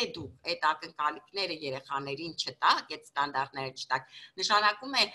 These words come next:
երեխային չեք ուղղորդում, ինչ անի, որ լավ գնահատական ստանա։ Դա պարտադիր պիտի լինի, որպեսզի երեխան վստահ լինի. «Լավ, ես անում եմ ամեն ինչ, բա ոնց անեմ, որ իմ աշխատանքը ստանա ամենաբարձր միավորը»։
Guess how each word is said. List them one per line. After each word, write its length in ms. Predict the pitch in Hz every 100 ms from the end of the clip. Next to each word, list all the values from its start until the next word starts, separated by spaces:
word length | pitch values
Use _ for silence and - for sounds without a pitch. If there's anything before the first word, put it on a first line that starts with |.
| -
երեխային 580 | - 175 175 - 185 240
չեք 380 | 240 - 226 226 -
ուղղորդում, 580 | 190 160 175 175 - 156 -
ինչ 200 | 262 269 208
անի, 260 | 156 208
որ 220 | 247 165 160
լավ 200 | 175 175
գնահատական 680 | 156 147 151 143 151 156
ստանա։ 300 | - 127 117 120 - -
Դա 160 | - 208
պարտադիր 680 | 208 170 175 - 175 175 233 -
պիտի 280 | 165 160
լինի, 300 | 156 139 131 131 - _
որպեսզի 500 | 185 190 208 214 254
երեխան 480 | 196 185 185 247 240
վստահ 300 | 170 170 151
լինի. 240 | 135 131
«Լավ, 320 | 185 196 -
ես 260 | 190 202 - - - -
անում 340 | 175 180 208 208
եմ 200 | 190 170
ամեն 380 | 165 170 180 175 -
ինչ, 220 | 262 320 - - _
բա 140 | 185 190
ոնց 360 | 185 254 - -
անեմ, 440 | 175 165 226 311 196 151
որ 180 | 175 170
իմ 160 | 180
աշխատանքը 720 | 160 160 165 156 185 233 262 254
ստանա 460 | - 190 175 208
ամենաբարձր 680 | 175 151 156 156 156 156 175
միավորը»։ 520 | 160 143 143 123 90